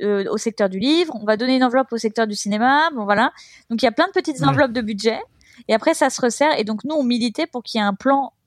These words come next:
Speaker 1: en faveur des artistes auteurs, c'est-à-dire des individus, et pas en faveur de l'industrie.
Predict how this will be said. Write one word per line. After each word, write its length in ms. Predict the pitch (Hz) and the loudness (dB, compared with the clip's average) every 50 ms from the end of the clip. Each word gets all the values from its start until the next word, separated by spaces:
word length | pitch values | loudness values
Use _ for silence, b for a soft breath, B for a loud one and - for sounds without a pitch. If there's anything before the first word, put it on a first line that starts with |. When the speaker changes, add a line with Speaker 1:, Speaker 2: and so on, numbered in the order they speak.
| _ | _
Speaker 1:
en 100 | - 240 | 0 0
faveur 340 | 240 - 262 247 240 262 254 | 2 2 0 2 2 2 2
des 140 | 226 226 202 | 2 2 2
artistes 320 | 202 202 - - - - | 0 -2 -2 -12 -10 -8
auteurs, 220 | 233 220 330 370 - | -6 -2 -2 -2 -2
c'est-à-dire 260 | - 254 220 233 220 | -2 0 2 2 4
des 180 | 214 226 202 | 4 2 2
individus, 560 | 202 208 208 202 220 214 196 220 208 202 285 427 - _ b b b b b b b | 2 2 2 2 -2 -2 -2 -4 -6 -6 -8 -10 -10 _ b b b b b b b
et 80 | - 202 | -4 -4
pas 320 | 196 - 269 294 302 294 | 0 2 2 2 4 2
en 60 | 254 | 0
faveur 500 | 220 - - - - - 214 208 269 294 | 0 -4 -10 -6 -2 0 2 2 2 2
de 80 | 269 247 | 2 2
l'industrie. 500 | 226 226 226 233 254 - - - 226 208 | 2 2 2 0 -4 -8 -8 -10 -12 -14